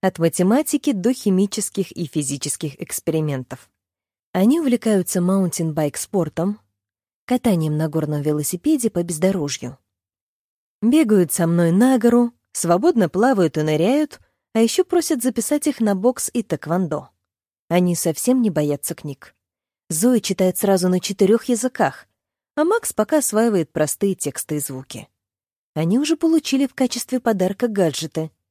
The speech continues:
Мы подарили Зое телефон с доступом в интернет и игры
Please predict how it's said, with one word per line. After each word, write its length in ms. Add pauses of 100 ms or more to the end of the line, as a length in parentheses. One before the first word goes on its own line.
(400)
Мы 140
подарили 500
Зое 300
телефон 520
с 140
доступом 580
в 80
интернет 560
и 160
игры 340